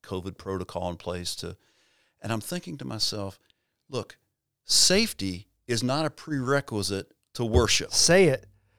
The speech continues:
Speaker 1: You know, it, it just isn't.
Speaker 2: Tell it to Daniel. I mean,
Speaker 1: <laughs>
Speaker 2: Daniel, he did as was his custom.
Speaker 1: Absolutely.
Speaker 2: And see, that's why I love what Daniel did. It was his custom.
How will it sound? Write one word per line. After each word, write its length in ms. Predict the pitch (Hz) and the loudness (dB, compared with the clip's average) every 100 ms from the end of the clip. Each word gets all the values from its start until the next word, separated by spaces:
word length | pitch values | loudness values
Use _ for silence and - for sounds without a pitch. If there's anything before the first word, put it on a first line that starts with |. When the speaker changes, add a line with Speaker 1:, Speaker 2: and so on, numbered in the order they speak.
| _ _ | _ _
Speaker 1:
You 120 | - 127 | -2 2
know, 220 | 127 139 | 2 2
it, 180 | 139 143 | 0 2
it 200 | 143 135 | 0 2
just 260 | 196 - - | 2 2 0
isn't. 420 | 208 202 110 - - | 0 0 -2 -6 0
Speaker 2:
Tell 180 | 196 226 | 2 4
it 80 | |
to 80 | 226 | 2
Daniel. 580 | 208 240 254 165 104 98 131 | 4 6 6 4 2 -2 2
I 160 | 151 | 8
mean, 240 | 196 190 151 | 8 8 8
Speaker 1:
<laughs> 40 | |
Speaker 2:
Daniel, 500 | 185 226 254 269 247 - - | 6 6 8 6 4 -4 -6
he 140 | 262 | -2
did 240 | 226 277 - | 2 2 6
as 340 | 190 233 202 | 6 6 4
was 300 | 190 233 233 | 4 6 6
his 240 | 220 214 - | 2 -2 -2
custom. 600 | - 269 - - 110 - 131 | 0 2 2 0 -4 -6 -2
Speaker 1:
Absolutely. 540 | 139 - 143 123 113 | 0 2 0 0 2
Speaker 2:
And 60 | 196 | 2
see, 100 | 226 | 4
that's 260 | 254 - | 2 4
why 140 | 262 214 | 4 6
I 40 | |
love 460 | 180 185 226 262 202 | 4 4 4 4 4
what 180 | 202 165 | 0 0
Daniel 300 | 214 208 170 | 0 0 2
did. 240 | 240 - - - | 4 2 0 -2
It 80 | |
was 160 | 254 240 | 0 2
his 140 | 220 | 0
custom. 640 | - - - 302 - 139 | -2 -2 0 2 2 -2